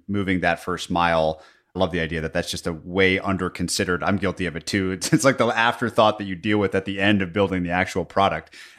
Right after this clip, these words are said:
I want to turn to the product itself. Both books that you've written, The Messy Middle and Making Ideas Happen, I think are sort of an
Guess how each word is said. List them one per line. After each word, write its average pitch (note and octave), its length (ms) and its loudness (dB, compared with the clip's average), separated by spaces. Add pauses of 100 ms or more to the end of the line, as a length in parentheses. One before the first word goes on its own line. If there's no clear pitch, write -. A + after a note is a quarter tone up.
I A#2 60 4
want C3+ 180 6
to - 60 -8
turn B2+ 200 6
to G#2+ 80 0
the - 100 -2
product G#2 380 2
itself. F2 560 2 (320)
Both A#2+ 260 6
books A2+ 220 2
that A2 80 0
you've F#2+ 180 -2
written, G2 280 2
The F#2 60 2
Messy F#2+ 280 2
Middle F2+ 280 2
and E2+ 120 0
Making F2+ 260 0
Ideas E2+ 380 -2
Happen, E2+ 520 0 (300)
I G#2 80 -2
think G#2+ 300 2
are G2 160 4
sort B2 200 2
of G2+ 60 2
an G2 140 2